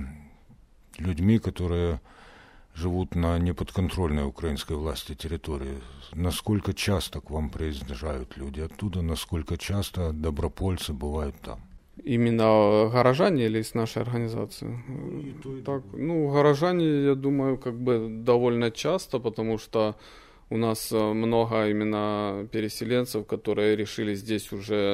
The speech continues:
Speaker 2: э, жить, но у них остались там родственники, да, и они часто ездят, э, на ту, в ту сторону. Ну, а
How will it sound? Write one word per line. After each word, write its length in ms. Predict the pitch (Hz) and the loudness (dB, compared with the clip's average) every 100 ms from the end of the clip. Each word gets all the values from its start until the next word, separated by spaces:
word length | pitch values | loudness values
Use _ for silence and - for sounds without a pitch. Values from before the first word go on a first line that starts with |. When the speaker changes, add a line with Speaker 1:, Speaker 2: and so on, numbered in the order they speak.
| 98 | 0
Speaker 2:
э, 360 | 98 92 101 107 | -4 -6 -6 -6
жить, 300 | 110 127 127 | -2 -2 0
но 120 | 110 | 0
у 40 | 101 | 0
них 200 | 101 104 | -2 -4
остались 440 | 101 107 104 104 | -4 -2 -2 -2
там 180 | 104 104 | -4 0
родственники, 680 | 123 147 - 107 107 101 104 | 0 0 -4 -4 -4 -4 -2
да, 260 | 104 101 | -2 -2
и 60 | 98 | -2
они 260 | 101 104 101 | -2 -4 -4
часто 560 | - 104 - 101 98 - - _ - | -4 -4 -2 -2 -2 -6 -20 _ -8
ездят, 760 | 104 95 110 101 101 98 - - | -6 2 2 4 2 0 0 0
э, 920 | 90 90 90 92 92 90 87 101 101 | 2 2 2 0 -2 -4 -6 -8 -8
на 200 | 104 104 | -4 -4
ту, 140 | 98 113 | -4 -12
в 100 | - | -14
ту 220 | - 104 | -8 -8
сторону. 560 | - - 120 117 104 101 | -4 0 2 2 0 0
Ну, 200 | 104 104 | 0 0
а 300 | 104 104 | 2 2